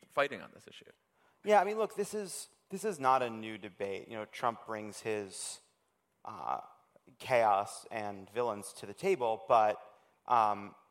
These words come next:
Speaker 2: ultimately, we've been having this same debate about immigration for the better part of two decades. I mean, this is, this is the contour of the, contours of the debate, uh,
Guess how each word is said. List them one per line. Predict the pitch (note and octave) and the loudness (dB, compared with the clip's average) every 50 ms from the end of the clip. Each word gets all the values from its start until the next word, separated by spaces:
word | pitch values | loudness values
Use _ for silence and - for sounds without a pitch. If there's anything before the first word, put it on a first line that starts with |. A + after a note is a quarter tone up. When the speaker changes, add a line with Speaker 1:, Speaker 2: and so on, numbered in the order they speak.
| _ | _
Speaker 2:
ultimately, | - E3 E3 E3+ C#3 C#3 B2+ B2 | 2 2 2 0 -4 -6 -6 -6
we've | A#2+ C#3+ C3+ | -8 -6 -4
been | C#3 C3 | 0 2
having | B2+ A2 G#2 G2+ G2+ | 2 2 2 -2 -6
this | G2+ A2+ A2 | -6 -6 -6
same | - - - A#2+ A2 G#2+ | -6 -6 -4 -4 -4 -4
debate | G#2 G2+ - G#2 G#2 F#2+ | -6 -6 -4 -4 -4 -2
about | G2 G2+ G2 | -2 -2 -4
immigration | G2+ G2 G2 - G#2+ G#2 G2+ - - G2+ G2 F#2+ F#2 - | -4 -6 -10 -10 -8 -8 -8 -8 -10 -10 -12 -12 -14 -14
for | - A2 | -14 -14
the | G2 F#2+ | -14 -8
better | - G#2 G2 G2+ | -6 -6 -6 -6
part | - - G#2 F#2+ G2 | -6 -6 -6 -6 -6
of | G2+ - | -8 -12
two | - G2+ - - | -16 -18 -8 -6
decades. | G2 - - - C2+ C#2 C2 - - | -6 -6 -4 -8 -8 -8 -8 -10 -10
I | A#2 | -10
mean, | G#2+ | -8
this | G#2+ A2 - | -8 -8 -6
is, | A2 G#2 G2+ G2 - - - - - _ _ _ | -6 -8 -8 -10 -12 -16 -18 -20 -20 _ _ _
this | - C3 A#2+ | -10 -10 -8
is | A2+ | -8
the | A2+ G#2+ | -10 -6
contour | - A2 G#2 G2+ G2+ - G#2 G2+ G2 | -2 -2 -2 -2 -2 -6 -6 -6 -4
of | G2+ G2 | -6 -6
the, | - F#2+ | -10 -14
contours | - - A#2 A2 G2+ - G#2 G2+ G#2+ | -10 -4 -4 -4 -4 -4 -8 -12 -12
of | |
the | G2 G2+ | -12 -12
debate, | F#2 - G2+ G2+ G2 - - - _ _ _ _ _ - | -8 -6 -6 -6 -6 -8 -14 -20 _ _ _ _ _ -2
uh, | A2+ G#2+ G#2 F#2+ | 0 0 0 0